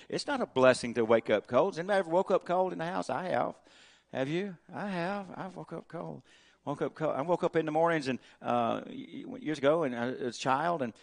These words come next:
we woke up and there was no, uh, oil in the tank. We had, you know, a tank oil tank in the back. There was no oil in it. And, uh, there's, the whole house was cold. And you know what happens when you wake up in a cold house? And this was a, a trailer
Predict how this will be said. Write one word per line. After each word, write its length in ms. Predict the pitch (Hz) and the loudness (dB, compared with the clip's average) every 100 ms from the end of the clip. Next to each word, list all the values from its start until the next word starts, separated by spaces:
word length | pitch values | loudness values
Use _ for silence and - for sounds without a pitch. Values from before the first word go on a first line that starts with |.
| - - | -12 -4
we 100 | 156 | 2
woke 240 | 160 156 | 2 6
up 240 | 156 170 | 8 8
and 160 | 139 113 - - | 4 -2 -6 -4
there 120 | 131 | 0
was 140 | 165 143 | 0 2
no, 300 | 147 160 156 | 4 4 4
uh, 260 | 143 127 123 - - | 4 4 2 -6 6
oil 360 | 147 180 175 | 10 10 10
in 100 | 170 | 6
the 80 | 160 | 2
tank. 300 | 156 202 117 | 0 -2 -2
We 140 | - 123 | -6 -2
had, 220 | 139 120 120 | 0 -2 -4
you 100 | 135 | -6
know, 160 | 127 113 | -2 -2
a 40 | |
tank 340 | - 147 143 - _ _ - - - | -2 -4 -6 -10 _ _ -20 -12 -4
oil 160 | 147 | -4
tank 260 | - 110 113 | -4 -8 -8
in 60 | |
the 60 | 110 | -6
back. 320 | 104 120 127 | -4 -4 -4
There 80 | 110 | -6
was 100 | 117 | -2
no 140 | 139 | 2
oil 240 | 131 165 131 | 4 4 0
in 120 | 107 | -2
it. 140 | 95 - - - - | -6 -12 -20 -20 -14
And, 200 | - 113 | -6 -2
uh, 220 | 107 104 104 | 0 0 -2
there's, 200 | 95 107 | -6 -8
the 80 | - | -10
whole 340 | - 107 131 | -8 -4 -4
house 360 | 117 127 135 - | 0 0 0 -6
was 140 | 110 | -12
cold. 520 | - 117 151 123 101 - - - | -2 2 4 2 -2 -8 -20 -16
And 80 | 104 | -2
you 40 | |
know 80 | 127 | 2
what 100 | 131 | 4
happens 360 | 139 143 165 131 | 6 6 4 -4
when 120 | 127 | -2
you 60 | 120 | 4
wake 200 | 131 147 | 4 4
up 100 | 135 | 0
in 80 | |
a 40 | 123 | 0
cold 320 | 143 143 135 | 4 6 6
house? 360 | 143 139 156 113 | 4 2 2 -2
And 80 | |
this 120 | 117 139 | -8 -8
was 140 | 120 | -10
a, 60 | 113 - | -12 -8
a 140 | 107 - - | -8 -8 -4
trailer 380 | - 131 123 | 0 2 0